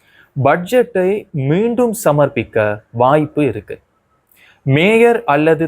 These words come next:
தலைவர் திருத்தப்பட்ட பட்ஜெட்டை சமர்ப்பிக்கலாம் அல்லது மாற்றங்களுடன் பட்ஜெட்டை மீண்டும் கொண்டு வரலாம். அடுத்து, அத்தியாவசிய சேவைகள் நிறுத்தப்படாது.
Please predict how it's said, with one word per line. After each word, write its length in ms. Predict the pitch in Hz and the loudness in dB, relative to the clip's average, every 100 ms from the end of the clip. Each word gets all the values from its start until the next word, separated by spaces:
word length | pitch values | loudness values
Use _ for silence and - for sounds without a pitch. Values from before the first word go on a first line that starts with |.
| 160 | -2
தலைவர் 580 | 123 123 117 104 123 - _ _ _ _ | -2 0 -4 -4 -4 -6 _ _ _ _
திருத்தப்பட்ட 580 | 202 262 269 262 214 190 | 0 2 0 2 0 2
பட்ஜெட்டை 500 | 160 143 135 147 147 165 160 | 2 0 2 -2 0 -4 -2
சமர்ப்பிக்கலாம் 880 | 135 135 143 120 - 107 104 143 175 - | -4 -2 -4 -8 -8 -8 -4 -4 -8 -8
அல்லது 380 | 123 131 139 190 214 _ _ | -2 0 2 2 2 _ _
மாற்றங்களுடன் 920 | 135 135 202 233 247 233 214 180 165 208 | -2 2 2 2 0 2 2 2 0 0
பட்ஜெட்டை 440 | 156 147 156 151 208 147 | -2 0 0 0 -2 -2
மீண்டும் 440 | 139 170 185 180 208 | -4 -4 -2 -4 -2
கொண்டு 240 | 185 175 | -2 0
வரலாம். 360 | 139 110 98 - _ _ _ _ | 0 0 -4 -12 _ _ _ _
அடுத்து, 380 | 123 139 - 107 101 - _ _ _ _ _ - | -8 -8 -2 -4 -4 -10 _ _ _ _ _ -6
அத்தியாவசிய 800 | 131 147 - 269 262 240 226 190 | -4 -4 0 2 2 0 -2 -2
சேவைகள் 640 | 175 165 160 151 143 180 214 - - | -2 0 0 0 0 -2 -2 -4 -2
நிறுத்தப்படாது. 720 | 160 165 156 131 113 98 | 2 4 2 0 -2 -2